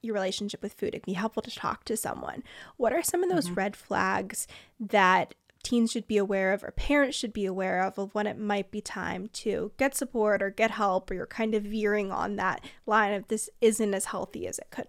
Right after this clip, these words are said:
Speaker 1: be?
Speaker 2: I mean, I think if you start to really, the more you talk about foods being, like, in a good category or a bad category, that's kind of a red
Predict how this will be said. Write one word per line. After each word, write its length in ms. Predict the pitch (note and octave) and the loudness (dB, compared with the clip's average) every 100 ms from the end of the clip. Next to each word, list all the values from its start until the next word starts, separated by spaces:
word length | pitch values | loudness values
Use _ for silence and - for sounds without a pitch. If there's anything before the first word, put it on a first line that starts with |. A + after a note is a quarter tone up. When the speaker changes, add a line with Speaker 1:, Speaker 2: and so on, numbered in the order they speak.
| - | -10
Speaker 1:
be? 260 | C3+ - - - - - - - - - - - - - - - - A#3+ | -12 -12 -12 -10 -10 -12 -14 -14 -16 -16 -18 -20 -18 -14 -12 -12 2 8
Speaker 2:
I 80 | |
mean, 320 | A#3+ B3+ B3 A#3+ | 10 8 6 4
I 100 | A3 | 0
think 420 | G#3+ C#4+ D4 - - - | 2 0 -2 -6 -12 2
if 220 | A3 - | 2 4
you 100 | G#3+ | 0
start 380 | - - G3 F#3+ | -2 -2 0 0
to 100 | G#3+ | -2
really, 720 | F3 F#3 F3+ F3+ F3+ F3+ F3+ - | -2 0 2 2 2 2 -2 -4
the 80 | F3+ | -6
more 200 | F3 F3+ | -2 0
you 100 | F#3+ | 0
talk 320 | - E3+ E3+ | 0 -8 -6
about 320 | F3 D#3 D3+ - _ | -2 2 0 -2 _
foods 320 | E3+ D#3+ D3 - | 2 2 2 0
being, 240 | D#3+ D#3 | 0 2
like, 220 | D3+ D3+ D3+ | 0 -2 -2
in 80 | |
a 60 | D3+ | -4
good 320 | C#3+ E3 D#3 - - | 0 4 4 2 -4
category 720 | D#3+ D3+ C#3+ D3 D#3 D3+ D3 | 0 0 0 2 4 4 2
or 140 | C#3+ | 0
a 60 | C#3 | 0
bad 360 | D3 C3+ C#3+ | 0 0 0
category, 840 | - D#3+ D#3 - D#3 D#3+ D#3+ D#3+ D#3 | -2 -2 -2 0 4 6 6 6 2
that's 180 | D3+ - | -2 -2
kind 240 | - E3+ | 0 2
of 100 | E3 | 4
a 20 | E3 | 6
red 180 | D#3+ | 6